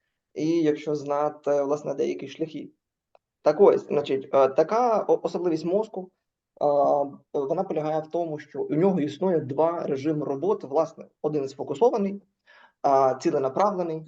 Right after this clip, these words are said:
коли ви прям конкретно думаєте над якоюсь ситуацією, зараз над цим конкретним рівнянням. А також існує дифузний, е, варіант, коли, навпаки, ви, власне, займаєтесь іншими справами, від-, від-, е, відволіклись від даного рівняння, яке не змогли так розв'язати,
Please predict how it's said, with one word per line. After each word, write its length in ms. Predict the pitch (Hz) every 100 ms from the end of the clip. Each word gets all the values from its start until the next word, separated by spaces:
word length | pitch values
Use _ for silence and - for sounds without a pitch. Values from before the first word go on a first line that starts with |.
| 285
коли 180 | 135 127
ви 120 | 123
прям 240 | 135 156
конкретно 480 | - - 233 240 139
думаєте 420 | 147 180 147 135
над 140 | 131 127
якоюсь 320 | 135 131 -
ситуацією, 600 | 139 220 247 - 160 - _ _
зараз 400 | - 208 185 180 -
над 340 | 151 196 190 _
цим 320 | - 165 170
конкретним 640 | - 143 135 156 156 135 135
рівнянням. 480 | 147 156 147 - - - _ _ _ _ -
А 80 | 175
також 240 | 294 277
існує 260 | 214 262 233
дифузний, 600 | 151 196 170 143 139 135 139
е, 280 | 135 131
варіант, 400 | 135 160 240 330 - _ _
коли, 680 | 165 156 170 214 214 202 202 - -
навпаки, 560 | 147 143 165 - 269
ви, 400 | 175 156 208 160
власне, 420 | - 143 143 - 143
займаєтесь 480 | 165 147 135 - -
іншими 280 | 151 - 185
справами, 460 | - 415 294 175
від-, 240 | 156 170 165
від-, 260 | 156 147
е, 140 | 139 151
відволіклись 600 | 156 160 180 170 147 -
від 120 | 147
даного 380 | 160 135 135 180
рівняння, 440 | 185 233 302 214 -
яке 180 | 202 185
не 140 | 185
змогли 280 | 185 185 170
так 200 | 147 -
розв'язати, 460 | 156 156 156 151